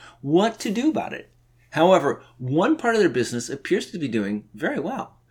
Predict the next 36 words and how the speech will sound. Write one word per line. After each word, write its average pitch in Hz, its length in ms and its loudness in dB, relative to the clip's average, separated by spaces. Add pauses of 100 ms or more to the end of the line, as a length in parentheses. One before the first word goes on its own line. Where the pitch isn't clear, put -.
(220)
Sales 208 560 0
of 262 100 -6
frozen 208 600 0
microwave 175 600 0
dinners 104 320 -2
are 139 160 -4
rising 147 640 -4
at - 100 -8
the 110 100 -8
fastest 196 720 -6
rate 117 280 -2 (200)
in 139 240 -6
over 170 280 0
a 156 60 0
decade. 151 480 -6 (1200)
T 254 180 -2
V 269 160 0
dinners 180 540 -2
have 143 200 -8
skipped - 460 -6
a 170 60 -2
generation 147 720 -2
in 113 100 -6
popularity. 123 680 -6 (720)
However, 190 580 0 (320)
it 151 140 2
now 180 200 0
appears 151 340 -2
as 127 120 -8
though 117 140 0
they 123 140 -4
might 285 280 -6
be - 100 -4
staging 214 640 -6
a - 80 -8
comeback. - 600 -10